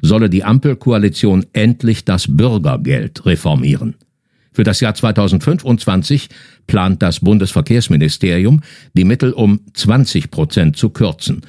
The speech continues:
von sechs Komma zwei neun auf nur noch vier Komma neun neun Milliarden Euro.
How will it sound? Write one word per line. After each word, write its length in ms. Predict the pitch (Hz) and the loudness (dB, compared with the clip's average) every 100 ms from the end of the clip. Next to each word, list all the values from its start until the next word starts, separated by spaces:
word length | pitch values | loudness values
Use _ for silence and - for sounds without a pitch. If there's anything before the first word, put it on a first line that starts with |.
| - _ | -20 _
von 260 | 95 80 | -2 0
sechs 320 | 73 104 - | 0 -2 -2
Komma 220 | - 90 90 | -2 0 0
zwei 240 | - 87 | 0 2
neun 400 | 80 90 127 160 - | 2 2 2 0 -2
auf 240 | 95 - | -4 0
nur 180 | 95 98 | 0 2
noch 240 | 90 76 - - | 0 -4 -16 -20
vier 460 | - 185 131 65 - | -10 -2 -2 -4 -6
Komma 260 | - 85 73 | 0 2 2
neun 320 | 80 78 76 | 2 2 2
neun 320 | 80 80 78 - | 2 2 0 2
Milliarden 560 | 90 78 78 67 67 | 2 4 2 2 0
Euro. 400 | 127 92 69 - | 2 0 -2 -6